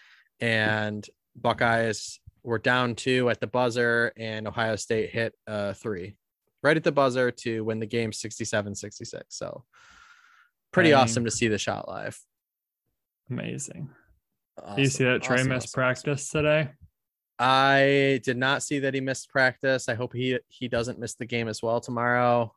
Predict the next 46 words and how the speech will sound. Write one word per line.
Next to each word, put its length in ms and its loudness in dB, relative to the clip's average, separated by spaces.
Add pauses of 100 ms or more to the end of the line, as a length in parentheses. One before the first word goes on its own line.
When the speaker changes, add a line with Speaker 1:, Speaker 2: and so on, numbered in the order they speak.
(120)
Speaker 1:
Um, 480 -6
I 100 -4
do 180 0
know 160 4
that 180 -2
him 360 -2 (120)
and 680 -6 (960)
Nate 240 0
McMillan 720 0
got 200 0
into 200 -6
a 40 -4
spat 360 0
recently 460 -4
because 380 -4
Trey 260 0
was 160 -4
having 240 0
some 160 -14
shoulder 380 -2
issues, 480 -2
and 200 -8 (140)
Nate 180 -2
McMillan 560 -4
told 240 -2
him 320 -4
that 260 -2
they 80 0
wanted 260 -2
to 100 -4
limit 240 -4
his 160 -10
minutes 240 -2
and 100 -8
have 140 -2
him 80 -10
come 160 -8
off 160 -4
the 60 -14
bench. 500 -2 (800)
Trey 240 6
Speaker 2:
Mm-hmm. 100 4
Speaker 1:
apparently 320 0
didn't 260 -4
like 280 -2
that 320 2